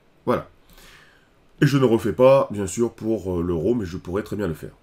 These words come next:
Je prends mon deuxième tableau et je vais rajouter, donc, une information. Et je vais mettre, donc, on va changer un peu, on va mettre à nouveau Espelette. Voilà, j'ai Espelette.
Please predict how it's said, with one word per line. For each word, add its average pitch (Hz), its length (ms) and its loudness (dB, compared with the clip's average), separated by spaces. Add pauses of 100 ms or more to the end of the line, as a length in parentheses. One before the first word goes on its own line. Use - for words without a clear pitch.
Je 101 200 0
prends 147 200 2
mon 113 140 4
deuxième 90 320 -2
tableau 131 420 0 (140)
et 208 240 2
je 147 140 0
vais 165 280 2
rajouter, 160 800 2 (280)
donc, 135 380 -6
une 160 160 2
information. 131 640 0 (1000)
Et 127 220 4
je 95 120 -6
vais 87 100 0
mettre, 98 300 0
donc, 101 240 -6 (500)
on 95 80 -6
va 90 100 -2
changer 90 280 -8
un 78 100 -2
peu, 104 320 -6
on 98 120 -6
va 87 120 -4
mettre - 340 -6
à 98 100 -10
nouveau 90 420 -8
Espelette. 85 560 -8 (1800)
Voilà, 73 240 -16 (220)
j'ai 87 220 -2
Espelette. 82 640 -8